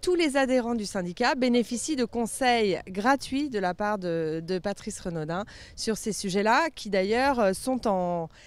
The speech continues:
régulière augmentation. On a noté quand même une, une augmentation des impayés, une augmentation des litiges entre éleveurs et, euh, l'aide du syndicat est très précieuse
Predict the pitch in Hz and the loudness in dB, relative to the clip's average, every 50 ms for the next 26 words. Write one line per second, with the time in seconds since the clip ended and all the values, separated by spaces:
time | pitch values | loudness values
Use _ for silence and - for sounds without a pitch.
0 | - - - 202 185 214 311 320 277 311 277 302 294 285 240 247 233 220 214 208 | -20 -10 -8 -4 2 2 2 4 4 4 4 4 4 4 4 2 0 0 -2 -2
1 | - 214 190 180 - - 240 240 277 285 269 254 208 190 185 175 180 196 202 190 | -2 -2 -2 -2 -2 -4 -4 -4 -2 -2 -2 -2 -2 -2 -2 -2 -2 -2 -4 -2
2 | - 254 247 262 247 - 214 185 202 214 226 240 233 214 190 185 185 185 185 180 | 0 0 0 0 2 0 0 0 2 2 2 2 2 0 0 0 0 0 2 2
3 | 180 175 170 165 - - - - - - - - - 196 214 220 214 214 220 208 | 2 2 0 0 -4 -10 -18 -20 -20 -20 -12 -6 -2 0 0 0 2 0 -2 0
4 | 214 202 196 - - 240 240 233 202 175 170 180 175 160 185 180 175 190 220 226 | 0 -2 -2 -2 -2 -2 0 0 0 0 -2 -4 -4 -2 -4 -4 0 0 2 2
5 | 240 254 262 269 269 269 262 240 208 190 175 202 208 208 214 202 190 - - - | 2 2 2 2 0 0 0 0 0 -2 -2 -4 -4 -2 -2 -2 -2 -4 -4 -2
6 | 240 240 240 240 226 190 175 185 226 214 - - 269 269 269 247 220 190 190 - | -2 0 0 0 0 0 0 0 -2 -4 -2 0 2 2 2 2 2 0 -2 -2
7 | - 208 196 185 190 220 233 240 262 285 294 262 214 - 190 196 196 196 185 175 | -2 -4 -2 0 2 4 4 4 4 4 2 0 0 -2 -2 0 0 2 2 2
8 | 175 196 220 247 262 247 214 214 190 180 185 - - 208 190 190 190 - - 240 | 2 2 4 4 4 4 2 0 0 0 -4 -4 -4 -4 -4 -4 -4 -2 0 0
9 | 233 240 220 175 170 - - 269 262 - - 240 214 - - 220 226 233 240 233 | 2 2 2 0 -2 -4 -4 -4 -4 -2 -2 -2 -2 -2 -2 -2 -2 -2 -2 -4
10 | 196 190 170 160 | -4 -4 -6 -6